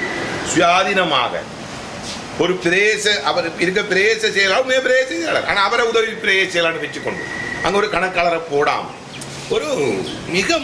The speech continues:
மோசமான ஒரு செயற்பாடு இது. இது ஒவ்வொரு முறையும் தேர்தல் இருக்கும்போது ஒவ்வொரு அரசாங்கமும் சொல்றது. நாங்களும் அந்த வாக்குறுதிகளை நம்பி கடந்த காலங்களில் சொல்லியிருக்கிறோம். என்ன, நாங்க ஆட்சிக்கு வந்தா தரம் ஏற்றிடுவோம். நான் அது உண்மையிலே சொல்ல போனா பிரதேச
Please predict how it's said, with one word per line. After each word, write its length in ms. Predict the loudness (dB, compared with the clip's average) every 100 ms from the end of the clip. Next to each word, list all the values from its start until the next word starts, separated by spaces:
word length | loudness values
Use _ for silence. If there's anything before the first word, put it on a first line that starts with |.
| 0
மோசமான 460 | 2 2 2 0 -2
ஒரு 80 | -2 -2
செயற்பாடு 460 | -2 0 -2 -2 -6
இது. 120 | -4 -4 -6 -12 -10 -2 2
இது 140 | 4 2 0 -4 -8 -2 0
ஒவ்வொரு 240 | 2 0 2
முறையும் 400 | 2 2 2 -2 -4 -8 -2
தேர்தல் 360 | 2 2 2 2
இருக்கும்போது 480 | 0 0 2 2 4 2
ஒவ்வொரு 200 | 4 4 4
அரசாங்கமும் 580 | 2 2 2 0 2 2
சொல்றது. 320 | 2 2 0 -8 -14 -14 -12 -12 -12 -12 -12 -2
நாங்களும் 380 | 0 2 2 2
அந்த 140 | 0 0
வாக்குறுதிகளை 440 | 0 0 0 2 2
நம்பி 180 | 0 0
கடந்த 260 | 0 2 2
காலங்களில் 360 | 2 0 0
சொல்லியிருக்கிறோம். 480 | 2 2 0 -2 -4 -6 -4 -2
என்ன, 140 | 0 2 0 -2 -10 -2
நாங்க 200 | 0 2 0
ஆட்சிக்கு 280 | -2 -2
வந்தா 220 | 0 0 0
தரம் 200 | 0 0 0
ஏற்றிடுவோம். 380 | -2 0 2 2
நான் 240 | 0 0 -4 -2 0
அது 80 | 0
உண்மையிலே 320 | 2 2 4 2 0
சொல்ல 180 | 0 0 2
போனா 160 | 2 2
பிரதேச 240 | 2 2